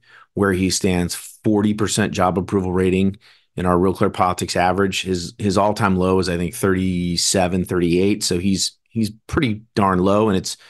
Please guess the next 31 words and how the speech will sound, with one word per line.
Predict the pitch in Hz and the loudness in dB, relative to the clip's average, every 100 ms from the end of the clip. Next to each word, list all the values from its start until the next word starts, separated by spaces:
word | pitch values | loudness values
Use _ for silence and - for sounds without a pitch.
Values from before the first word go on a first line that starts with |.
| - - _ | -20 -20 _
when | 110 | -2
you | 104 | 0
get | 107 107 | 2 2
into | 98 | 2
the | 98 | 2
actual | 92 95 85 | 2 0 -4
issues | 101 101 107 107 98 92 | -2 -2 0 0 0 -2
on | 87 87 87 82 - _ | -4 -2 -2 -4 -12 _
inflation, | - 90 - 107 98 - 101 101 98 - | -8 -4 0 0 2 0 2 0 -2 -8
it's, | 98 - - - - _ - | -8 -6 -6 -8 -12 _ -8
you | 95 | -6
know, | 78 78 | -4 -2
immigration, | 95 85 104 104 107 107 98 98 98 - | -2 0 2 2 2 2 2 0 -2 -8
economy, | - 110 101 98 92 | -2 2 2 2 0
jobs. | 101 98 98 95 87 - - _ _ _ | 0 2 2 0 -4 -14 -20 _ _ _
Um, | - 92 90 90 82 | -6 -2 0 0 -2
he's, | - 101 90 82 - - | -4 -4 -2 -4 -10 -8
he's | 95 82 | -8 -4
below | 98 90 95 | 0 2 2
that. | 101 104 | 2 2
He's | 98 87 | 0 0
in | 85 | -2
the | 82 80 - _ 98 | -4 -6 -12 _ -4
mid | 95 98 98 104 | 0 2 0 -2
to | 87 | -2
high | 92 85 | -2 -2
thirties. | - 101 101 117 117 - _ - - _ _ _ _ | -2 0 2 2 -2 -4 _ -20 -20 _ _ _ _
So | - 135 | -2 0
he's | 123 175 | 2 0
definitely | 170 214 220 143 | 0 -2 0 0
vulnerable. | 98 113 127 104 82 76 80 | 2 2 2 0 -2 -6 -8